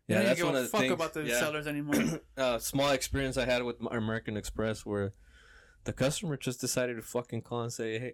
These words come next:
Speaker 2: hey, uh, chargeback."
Speaker 1: Yeah.
Speaker 2: And then they notified me. I'm like, "I have
Speaker 1: I already
Speaker 2: proof of
Speaker 1: sent it.
Speaker 2: everything. Like, are you still gonna, like, give him the benefit of the doubt just 'cause he's a customer?" "Oh, we're gonna investigate thirty days." And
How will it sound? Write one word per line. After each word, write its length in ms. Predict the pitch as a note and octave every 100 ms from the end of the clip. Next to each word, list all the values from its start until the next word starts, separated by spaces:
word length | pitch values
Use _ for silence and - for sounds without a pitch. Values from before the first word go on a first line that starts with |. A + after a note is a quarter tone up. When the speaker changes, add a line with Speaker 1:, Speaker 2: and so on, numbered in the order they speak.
| -
Speaker 2:
hey, 320 | A2+ A#2+ G#2
uh, 80 | G#2 - _ -
chargeback." 440 | A2+ B2 A#2 G2+ - - - _ _ _ _ _ _ -
Speaker 1:
Yeah. 140 | D#3
Speaker 2:
And 120 | C#3+
then 260 | A2 G#2+ G#2
they 200 | G#2 G#2+ G#2 -
notified 520 | G#2+ A2+ G#2+ A2+ G#2
me. 100 | G#2
I'm 100 | G#2
like, 260 | G2+ G2 - _
"I 100 | G#2+
have 180 | A#2 A#2+
Speaker 1:
I 80 | D3
already 160 | D3 C3
Speaker 2:
proof 40 |
of 60 | B2+
Speaker 1:
sent 200 | A2+ G#2
it. 40 |
Speaker 2:
everything. 440 | A#2+ D3 C3+ A2 G2+
Like, 240 | G2 F#2+ - _ _ _
are 80 | A2+
you 80 | G#2+
still 200 | - A2+
gonna, 240 | A2+ G#2 G2
like, 240 | G2+ F#2+ - _ _
give 260 | A#2 A2 G2+
him 220 | A2 A2
the 80 | G2
benefit 360 | G#2 G#2+ G#2
of 140 | G2 F#2
the 80 |
doubt 240 | C3 E3+ -
just 160 | - -
'cause 120 | G#2+
he's 160 | G2+ G2+
a 60 |
customer?" 520 | - D3 D#3 C#3 B2+ C#3 _ _ _ _ _ _ _
"Oh, 180 | A2+ G#2
we're 140 | G2 G2
gonna 180 | G#2+ G2+
investigate 640 | F#2+ G2+ - G#2 G2 F#2+
thirty 220 | G2+ G2
days." 280 | F#2+ F#2+ F#2+
And 140 | G2+